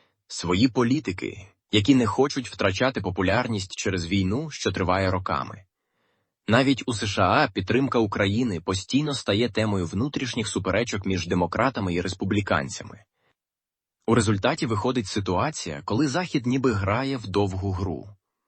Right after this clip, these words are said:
Вони хочуть, щоб Україна вистояла, але бояться наслідків її повної перемоги. Тому війна затягується.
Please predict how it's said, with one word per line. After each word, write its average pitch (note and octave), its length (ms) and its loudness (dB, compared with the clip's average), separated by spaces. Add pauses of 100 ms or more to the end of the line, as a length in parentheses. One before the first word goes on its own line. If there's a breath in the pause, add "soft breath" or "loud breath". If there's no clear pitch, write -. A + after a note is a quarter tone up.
(440)
Вони C#3+ 220 4
хочуть, D3 380 -2
щоб - 280 -2
Україна A2 560 0
вистояла, F#2+ 760 -2 (300 loud breath)
але C3 200 6
бояться C3+ 460 2
наслідків A#2 540 -2
її G#2+ 280 2
повної G2 460 0
перемоги. F#2+ 560 -4 (720)
Тому D#3+ 200 4
війна C#3+ 300 2
затягується. F#2 1000 -2